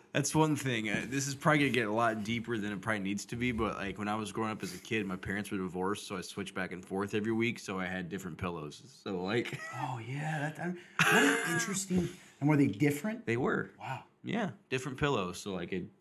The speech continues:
Speaker 2: Like,
Speaker 1: I
Speaker 2: even
Speaker 1: can just
Speaker 2: style
Speaker 1: Yeah.
Speaker 2: wise. Wow.
Speaker 1: Yeah, so I can just sleep with whatever.
Speaker 2: Um, I guess I'd kinda be the same way, but if I pre-, <laughs> I can't believe we're,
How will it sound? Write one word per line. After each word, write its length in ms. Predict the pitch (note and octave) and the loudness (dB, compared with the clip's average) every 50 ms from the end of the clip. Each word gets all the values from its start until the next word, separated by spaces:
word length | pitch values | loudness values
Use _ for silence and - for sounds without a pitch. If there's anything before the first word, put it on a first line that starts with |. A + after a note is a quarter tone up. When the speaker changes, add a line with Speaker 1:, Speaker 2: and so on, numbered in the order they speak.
| _ - _ _ - | _ -20 _ _ -2
Speaker 2:
Like, 120 | - G2 | 0 2
Speaker 1:
I 40 | G#2+ | 4
Speaker 2:
even 100 | A2 C#3 C#3 | 4 4 4
Speaker 1:
can 80 | C3+ | 2
just 140 | A#2 G2+ G2+ | 2 -2 -2
Speaker 2:
style 380 | - B2 A#2+ C3 C#3+ A2 D#2+ - - _ - | 0 0 2 2 0 -2 -4 -6 -12 _ -4
Speaker 1:
Yeah. 200 | - G3+ G3+ D#3 | -2 0 0 -2
Speaker 2:
wise. 80 | - - - _ _ _ _ _ _ _ - | -4 -10 -18 _ _ _ _ _ _ _ -16
Wow. 60 | A2 A2 - - _ _ _ - _ - | -14 -14 -14 -16 _ _ _ -20 _ -8
Speaker 1:
Yeah, 180 | A#2 C3 A#2+ | -6 -4 -4
so 160 | G2 F#2 - F2+ | -4 -2 0 0
I 80 | G#2+ | 0
can 160 | A#2 - D3+ | 2 2 0
just 180 | C3+ A2 - - | 0 0 -2 -4
sleep 180 | - A#2+ A#2 - | -4 -6 -6 -6
with 140 | - - - | -8 -8 -4
whatever. 480 | G#2 F#2+ F2 F2 F#2+ F#2 F2+ E2+ - - - _ - - - _ _ _ _ _ _ _ - - - - - - - - - _ _ _ _ - - | -2 -2 0 -2 -2 -4 -6 -6 -8 -10 -18 _ -20 -20 -20 _ _ _ _ _ _ _ -12 -12 -12 -12 -16 -20 -20 -20 -20 _ _ _ _ -6 -2
Speaker 2:
Um, 340 | D3 D#3 D#3 D#3 D#3 D#3 - | 0 2 2 2 2 0 0
I 80 | - | 0
guess 220 | D#3 E3 G3+ G3 - | 0 0 0 0 -2
I'd 120 | G3+ C3+ | -4 -4
kinda 260 | - - A2+ A#2 B2 | -4 -4 -4 -2 0
be 100 | B2+ C#3 | 2 2
the 60 | C#3 C#3 | 2 2
same 220 | C#3 - C#3 C3+ | 0 -2 -4 -2
way, 140 | C3+ C3+ C3 | -2 -2 -2
but 120 | A2+ A2+ | -4 -4
if 60 | - | -2
I 100 | - A#2+ A2+ - - - | -2 -2 -2 -2 -8 -8
pre-, 220 | - - - B2 A#2+ A2+ - - - F3 F3 - | -8 -6 -2 0 0 2 2 2 2 0 0 -2
<laughs> 360 | - - _ _ _ - - - | -8 -18 _ _ _ -14 -8 -8
I 60 | A#2 | -8
can't 180 | - - G#2+ | -6 -6 -4
believe 160 | G2 G#2+ G#2 F#2+ | -2 -2 -2 -2
we're, 120 | F#2+ F#2+ | -4 -8